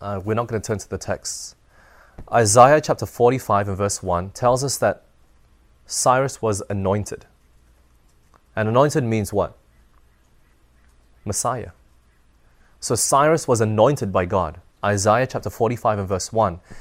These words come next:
In John one forty-one, we see that Jesus is the anointed one, the Messiah. John chapter one and verse forty-one.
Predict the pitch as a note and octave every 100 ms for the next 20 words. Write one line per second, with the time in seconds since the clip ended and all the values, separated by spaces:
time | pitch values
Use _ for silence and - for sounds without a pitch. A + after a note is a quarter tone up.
0 | - - - C3 A#2 F#2+ C3+ D#3 E3+ C3+
1 | A2 C#3+ D#3+ - C3 B2+ G#2+ G2 A2 B2
2 | F2+ G2 - _ _ _ _ _ _ _
3 | _ _ _ - A#2+ - - C#3 D#3 C3
4 | A2+ G#2+ G#2 C3 C#3+ D3 B2+ - - B2+
5 | A2 G#2 G#2+ G2+ G2+ A2 G#2+ F#2+ F2 F#2
6 | G2 G2 - G2+ F2+ D#2+ - _ - -
7 | - _ _ _ _ _ _ _ _ F#2+
8 | G2 A2 C3 - - G2+ G#2 A2 F#2+ F#2+
9 | F#2 F2 - F#2+ F2+ F2 D2+